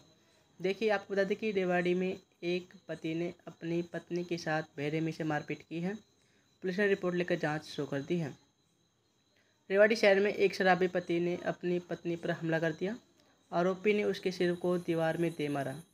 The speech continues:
इतना ही नहीं, उसे मारने की कोशिश करते हुए उसका गला भी दबा दिया। उसकी हालत गंभीर बनी हुई है, जिसके चलते उसे सोनीपत के एक प्राइवेट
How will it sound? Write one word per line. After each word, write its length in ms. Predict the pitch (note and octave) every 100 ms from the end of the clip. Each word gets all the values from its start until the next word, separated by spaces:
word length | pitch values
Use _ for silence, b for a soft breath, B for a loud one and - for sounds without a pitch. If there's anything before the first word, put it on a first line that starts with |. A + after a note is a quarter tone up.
| _ E3
इतना 280 | E3+ F3+
ही 120 | F#3 F3+
नहीं, 200 | F3 F#3+
उसे 300 | F3+ - E3+
मारने 380 | E3 E3 E3 E3+
की 100 | E3+
कोशिश 340 | D#3 E3+ E3+
करते 300 | D#3+ D3+ D#3
हुए 180 | E3 G3+ - b b -
उसका 280 | E3+ -
गला 220 | F3 D#3 D#3
भी 120 | D#3
दबा 220 | D#3 D#3
दिया। 240 | E3 F#3+ G#3+ _ _ _ -
उसकी 300 | F#3 F3+ G#3+
हालत 340 | F#3 F#3 F#3 F#3
गंभीर 360 | F3 E3 F3 F3
बनी 180 | D#3 D#3+
हुई 200 | D#3 E3
है, 160 | F#3+ C4 - E3+
जिसके 280 | F3 - F#3+
चलते 340 | F3+ E3 F3
उसे 220 | F3 F3
सोनीपत 520 | F3 F3 E3+ F3 F3 -
के 140 | E3+ E3
एक 120 | E3+
प्राइवेट 400 | E3 D#3+ E3+ F3+